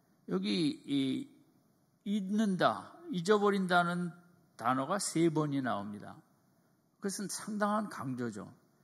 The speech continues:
하나님은 너희를 절대 잊으시지 않는다는 얘기죠. 택한 자녀들이 고생하면서 다 나를 잊어버리셨으니까 이렇게, 예, 고생 속에 내버려 두시지. 하지만,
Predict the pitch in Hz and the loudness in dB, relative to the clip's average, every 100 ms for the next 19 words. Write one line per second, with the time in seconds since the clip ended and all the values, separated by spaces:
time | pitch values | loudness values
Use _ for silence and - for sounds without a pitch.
0 | _ _ - - - 226 254 247 220 226 | _ _ -8 -6 -2 0 2 0 -2 -4
1 | 233 180 143 - - _ _ _ _ _ | -4 -4 -6 -10 -18 _ _ _ _ _
2 | _ _ _ 226 151 170 190 202 180 226 | _ _ _ -4 2 4 4 2 2 0
3 | 247 269 - - _ _ _ _ _ - | 0 -6 -12 -20 _ _ _ _ _ -4
4 | - 175 - 269 220 175 190 - 160 147 | -2 -2 -2 0 0 0 -2 -2 -4 -2
5 | 175 - 127 139 151 139 139 143 110 95 | -2 0 0 0 2 2 2 0 -4 -4
6 | 87 110 98 92 - _ _ - - 170 | -8 -8 -8 -12 -20 _ _ -20 -20 -16
7 | - 143 131 131 123 113 131 170 185 - | -8 -4 -2 -2 -2 -4 -4 -6 -8 -20
8 | - _ _ - 123 143 135 127 123 123 | -20 _ _ -8 -4 0 2 2 0 -2
9 | 139 - 127 131 143 135 139 147 143 139 | -6 -6 -6 -4 0 0 0 -2 -2 0
10 | 160 160 156 151 151 - 147 139 160 147 | 2 2 0 0 -4 -6 -8 -6 -6 -6
11 | - 151 147 147 - _ _ _ _ - | -6 -6 -6 -8 -16 _ _ _ _ -4
12 | 107 - 131 147 139 143 135 131 120 127 | -4 -2 0 0 0 -4 -2 2 2 2
13 | 131 120 120 - - 120 101 113 131 160 | 0 -2 -4 -6 -8 -6 -6 -8 -8 -2
14 | 202 226 | -2 -2